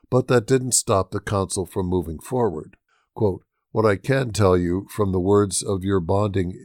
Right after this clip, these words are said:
attorney is if there's nothing in there grandfathering these types of bonds in, typically then you see class action lawsuits come about from the cities who are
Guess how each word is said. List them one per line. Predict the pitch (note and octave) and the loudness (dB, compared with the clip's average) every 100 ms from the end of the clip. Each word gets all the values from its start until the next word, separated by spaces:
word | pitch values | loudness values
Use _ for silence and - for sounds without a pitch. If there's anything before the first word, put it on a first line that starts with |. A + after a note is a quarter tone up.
| - | -8
attorney | F2 - A2 F2+ E2 F2+ _ _ _ _ - | -6 -2 0 0 -4 -8 _ _ _ _ 0
is | G#2+ G#2+ - - _ - | 2 2 -2 -8 _ -6
if | A2 - | -4 0
there's | A#2 A2 G2+ | 2 2 2
nothing | A#2+ B2 A#2 A2+ A2 - _ _ | 0 0 -2 -4 -6 -12 _ _
in | A#2+ A#2 | -2 0
there | G#2+ G#2 F#2+ | 4 4 4
grandfathering | F#2 G#2+ A#2+ - G#2 G2+ G2 F#2+ | 2 2 0 2 4 6 4 2
these | F2+ F2 - | 0 -2 -2
types | F#2+ F#2+ - | -2 -2 -2
of | F#2+ | -4
bonds | D#2 F2+ F2 D#2+ | -2 -2 -2 -2
in, | G2+ F#2 D#2+ D#2 _ _ _ - | 0 0 -4 -12 _ _ _ -6
typically | A2 G2+ G#2 G#2 G2 | -4 -2 -2 2 2
then | F#2+ F#2+ F2+ - _ _ - | 4 2 0 -6 _ _ -6
you | G2+ | -2
see | G#2 - G#2+ | -2 -2 -4
class | - A2 A2 G#2+ - | -2 2 2 2 -2
action | G#2+ G#2 - G#2 | -2 -2 -2 -2
lawsuits | F#2+ G2 G2 - F#2+ F2+ - - _ _ _ | 0 2 0 0 -4 -6 -10 -16 _ _ _
come | - A2+ | -2 2
about | G#2+ G#2 G2 F#2 | 4 6 4 2
from | G#2+ | -4
the | F#2 | -2
cities | F2+ A2 G2 G2 - | -2 -2 -2 -4 -4
who | G2+ G#2 | -2 2
are | G2 F2+ F2 | 2 2 -4